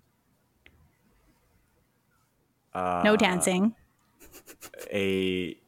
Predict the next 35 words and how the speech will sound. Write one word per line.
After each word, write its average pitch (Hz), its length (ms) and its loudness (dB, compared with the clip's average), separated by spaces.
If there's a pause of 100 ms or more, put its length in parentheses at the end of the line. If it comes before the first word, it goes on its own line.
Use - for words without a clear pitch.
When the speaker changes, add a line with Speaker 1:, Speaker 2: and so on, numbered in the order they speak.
(340)
Speaker 1:
maybe, 107 560 0 (520)
um, 90 320 0
spending 107 400 2
the 104 140 -2
afternoon 98 680 -2 (280)
playing 98 240 0
board 90 220 -2
games 139 440 -4 (360)
with 98 120 -6
my 95 100 0
friends. 131 460 -4 (580)
<laughs> - 540 -10 (1600)
Like, 117 160 -10
everyone, 147 460 2 (140)
or, 143 120 4
like, 151 120 0
a 139 40 2
board 131 240 2
game 127 140 2
tournament. 107 500 -4 (160)
So, 104 200 0
like, 92 240 0 (260)
there's, 107 220 0
there's - 200 -2
this, 240 160 2
Speaker 2:
Oh. 254 480 0
Speaker 1:
everyone's 127 460 4
playing 120 220 0
board 101 160 2
games, 98 320 0
and 92 200 0
then 90 280 0
the 90 60 -2
whole 107 140 0
day 87 440 0